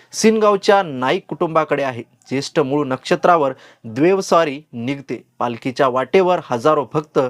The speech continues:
आपल्या देहाची पायघडी अंथरतात. पालखी त्यांच्या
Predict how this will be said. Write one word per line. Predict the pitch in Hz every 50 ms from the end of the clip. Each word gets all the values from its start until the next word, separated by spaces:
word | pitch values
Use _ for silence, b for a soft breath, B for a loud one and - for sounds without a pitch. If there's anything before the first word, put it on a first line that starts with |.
| B B B B B B
आपल्या | - 127 - 139 165 151
देहाची | 127 104 - 135 127 120 156 165 - - 170 156
पायघडी | - _ - 127 123 139 131 139 156 175 170
अंथरतात. | 135 131 123 - 135 127 117 - 101 101 - _ _ _ _ _ -
पालखी | 101 120 120 117 - 139 117
त्यांच्या | - 131 131 120 - 135